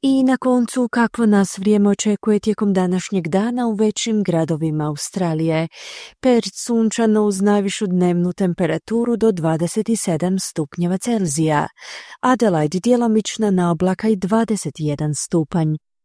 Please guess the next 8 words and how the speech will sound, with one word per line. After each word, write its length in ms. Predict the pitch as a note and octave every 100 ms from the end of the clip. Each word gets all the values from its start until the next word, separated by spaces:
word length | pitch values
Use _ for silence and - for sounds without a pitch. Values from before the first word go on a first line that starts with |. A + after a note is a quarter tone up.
| _
Melbourne 580 | F3+ E3 E3 E3 A3+ A3+
manji 280 | A3 A#3+ B3
pljuskovi 640 | - F3 D#3+ - G#3 A3
petnaest, 720 | - B3 - G3+ D3+ D#3+ - - -
Hobart 420 | B3 A3+ A3 - -
također 500 | A3 G3 F3+ E3+ D#3+
pljuskovi 580 | - G#3+ G3 - A3+ G3+
uz 160 | F#3